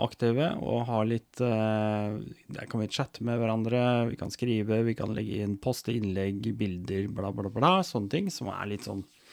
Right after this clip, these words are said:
kult å være med på. Så, mm, det, det kommer til å bli stilig, men vi må bli litt, vi må gro litt først, sånn at, eh, vi får, eh, flere inn der.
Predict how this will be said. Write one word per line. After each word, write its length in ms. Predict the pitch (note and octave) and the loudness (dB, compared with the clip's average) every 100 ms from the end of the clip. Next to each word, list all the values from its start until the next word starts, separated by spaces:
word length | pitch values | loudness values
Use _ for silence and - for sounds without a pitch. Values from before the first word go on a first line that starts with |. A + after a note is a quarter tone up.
| - - - - - | -20 -20 -20 -20 -4
kult 300 | - G#2 - | 0 0 2
å 80 | G2+ | 0
være 220 | G#2 F2+ | 0 -2
med 80 | E2 | -6
på. 140 | - - - - - - - | -12 -12 -14 -20 -20 -20 -16
Så, 160 | - G#2 | -6 0
mm, 580 | A2 A2+ A2 G#2+ G#2 G#2 - | 4 4 4 2 0 -2 2
det, 200 | A2+ - B2 A2+ | 4 2 0 4
det 280 | A#2 B2 | 6 4
kommer 380 | - D3 G2+ F#2 | 2 0 2 0
til 120 | A#2 | 0
å 60 | A2+ | 0
bli 160 | G#2 G#2+ | 0 -2
stilig, 380 | - F#2+ G2+ - - - - - | 0 -2 -4 -8 -14 -20 -20 -6
men 140 | A2 A2+ | 2 6
vi 100 | A#2+ | 8
må 160 | B2 | 8
bli 280 | A#2+ A#2+ A#2 A#2+ | 6 2 2 2
litt, 420 | A#2+ - _ - - - | 2 -2 _ -16 -14 -4
vi 160 | A#2 | 0
må 160 | A2+ A#2 A2 | 2 2 2
gro 200 | G#2+ G2 | 2 2
litt 200 | F#2+ A2 | 0 -2
først, 280 | - - - - - - | -2 -4 -6 -18 -20 -10
sånn 320 | - G#2 G2+ | -4 -2 -2
at, 100 | - | -2
eh, 200 | G#2+ G2+ A#2 | -2 -2 -2
vi 40 | |
får, 320 | - - F#2+ G#2 | -6 -6 -6 -4
eh, 260 | G2 G2+ | -4 -6
flere 300 | G2+ G2+ G#2+ A#2 | -6 -8 -6 -8
inn 100 | A2 | -8
der. 140 | G#2 | -10